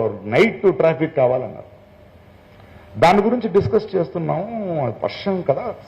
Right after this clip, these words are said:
ఒక ఐదు నిమిషాలు ఆగింది, ఒక చెరువు పక్కన కూర్చున్నాం. అక్కడ ఒక కప్ప క్వాక్ క్వాక్ అనింది. నేను మాట్లాడి,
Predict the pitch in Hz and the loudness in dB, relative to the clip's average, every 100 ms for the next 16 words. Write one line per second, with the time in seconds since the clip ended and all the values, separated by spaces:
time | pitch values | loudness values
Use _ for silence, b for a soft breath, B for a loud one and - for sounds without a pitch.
0 | - 170 165 151 151 151 151 180 123 147 | -16 -4 0 2 2 0 2 4 4 4
1 | 165 151 151 170 127 110 147 190 170 - | 2 -2 -4 -6 -6 2 2 2 -4 -8
2 | 143 113 123 131 120 190 208 - - - | -10 -10 -10 -8 -8 -8 -12 -18 -20 -20
3 | b b - - 165 139 - 170 - - | b b 0 2 2 -2 2 2 4 0
4 | - 143 139 - 123 135 - 87 - - | 2 0 0 -2 -2 -2 -4 -10 -12 -20
5 | - - - 160 196 196 208 226 | -20 -20 -6 -2 -2 -2 -4 -6